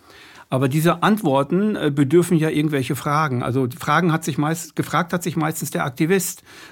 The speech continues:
Also der Aktivist hat sich, äh, hat sich bestimmte Fragen gestellt und ist zu einem bestimmten Ergebnis gekommen, stellt sie aufs Podest und erzählt den Leuten dieses Ergebnis, die aber nicht auf deren Fragen beruhen. Weshalb, ähm,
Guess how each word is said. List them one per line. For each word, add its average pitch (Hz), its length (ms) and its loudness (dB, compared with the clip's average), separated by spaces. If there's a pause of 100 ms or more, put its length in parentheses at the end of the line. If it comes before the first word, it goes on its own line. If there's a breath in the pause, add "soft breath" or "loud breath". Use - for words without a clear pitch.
Also 139 140 0
der 160 80 -2
Aktivist 175 420 0
hat 175 80 -2
sich, 170 240 -4
äh, 156 360 -2
hat 165 120 -6
sich 165 140 -4
bestimmte 175 340 -2
Fragen 180 300 -2
gestellt 190 340 -2
und 180 140 2
ist - 160 -4
zu 160 100 -2
einem 151 300 0
bestimmten 175 300 0
Ergebnis 156 420 -2
gekommen, 202 380 -2 (200 loud breath)
stellt 175 220 2
sie 196 80 -2
aufs 165 160 -2
Podest 160 400 0
und 170 100 0
erzählt 185 400 2
den 190 140 2
Leuten 170 280 0
dieses 160 300 -2
Ergebnis, 156 800 -2 (560 loud breath)
die 147 260 0
aber 151 160 4
nicht 170 180 4
auf 143 120 -2
deren 143 240 0
Fragen 170 300 0
beruhen. 113 420 -6 (320)
Weshalb, 139 420 -4
ähm, 123 460 -2